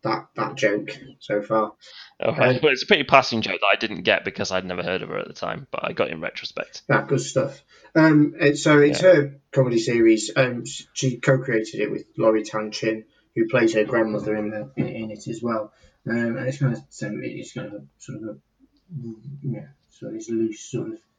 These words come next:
Speaker 1: semi-autobiographical sort of,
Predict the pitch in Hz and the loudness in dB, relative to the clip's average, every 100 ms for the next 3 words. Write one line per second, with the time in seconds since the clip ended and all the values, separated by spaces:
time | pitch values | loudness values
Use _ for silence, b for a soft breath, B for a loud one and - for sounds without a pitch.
0 | _ - 113 110 110 107 107 110 110 107 | _ -10 -4 -4 -4 -8 -8 -4 -2 -4
1 | 107 - 113 110 - _ _ _ - 113 | -6 -6 -4 -4 -6 _ _ _ -6 2
2 | 110 104 | 2 2